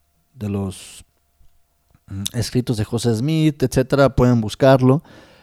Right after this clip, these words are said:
Ah, se encuentra el nuevo libro de Santos, que ya habla más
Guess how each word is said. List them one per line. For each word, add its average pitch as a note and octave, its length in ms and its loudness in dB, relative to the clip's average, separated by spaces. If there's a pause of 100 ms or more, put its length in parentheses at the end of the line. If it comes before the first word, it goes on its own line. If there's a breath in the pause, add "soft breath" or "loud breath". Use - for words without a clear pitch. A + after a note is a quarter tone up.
(140 loud breath)
Ah, G2 500 -6
se - 100 -12
encuentra A2 720 -2
el A2+ 260 0
nuevo A#2+ 280 6
libro A2+ 380 4
de G2+ 80 2
Santos, B2 600 -2
que A2 240 -6
ya A2+ 300 -8
habla A2+ 240 -2
más A2 580 2